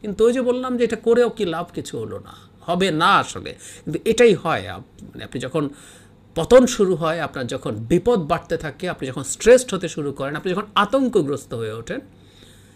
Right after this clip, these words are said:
তখন আপনি আসলে ভুল করতে থাকেন, যেটা আপনাকে আরও ক্ষতির মধ্যে নিয়ে যায়। আতঙ্কিত হলে মাথা ঠান্ডা রাখার কথা ছিল,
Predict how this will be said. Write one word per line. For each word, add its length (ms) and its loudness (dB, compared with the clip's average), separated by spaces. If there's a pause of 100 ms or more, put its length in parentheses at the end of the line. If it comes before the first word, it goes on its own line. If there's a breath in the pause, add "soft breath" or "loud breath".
(300 soft breath)
তখন 440 -6 (160)
আপনি 300 -8
আসলে 280 -8
ভুল 300 -4
করতে 280 -16
থাকেন, 340 -18
যেটা 240 -8
আপনাকে 280 -8 (120)
আরও 300 0
ক্ষতির 360 -8
মধ্যে 300 -12
নিয়ে 240 -14
যায়। 200 -14 (1300 soft breath)
আতঙ্কিত 480 0
হলে 160 -2
মাথা 360 -8
ঠান্ডা 260 -10
রাখার 300 -14
কথা 220 -18
ছিল, 200 -16